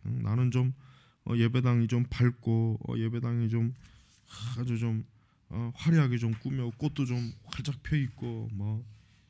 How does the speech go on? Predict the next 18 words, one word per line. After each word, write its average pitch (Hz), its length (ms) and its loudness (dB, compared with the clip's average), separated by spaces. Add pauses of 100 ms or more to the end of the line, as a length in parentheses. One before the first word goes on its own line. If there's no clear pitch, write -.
(800)
그 170 80 0
예배의 147 1160 2
취향을 160 460 4
굉장히 120 280 2
많이 104 240 4
강조해요. 87 500 -4 (960)
근데 156 220 -2
예배는 120 680 2
진리에다가 151 960 4
맞춰야죠. 82 680 -2 (1040)
어, - 40 -8 (100)
취향에다 175 600 2
맞춰버리면은 107 840 0
그 107 100 -4
예배가 95 420 -2
그게 101 220 -8
어떻게 85 320 -10
되겠어요? - 400 -14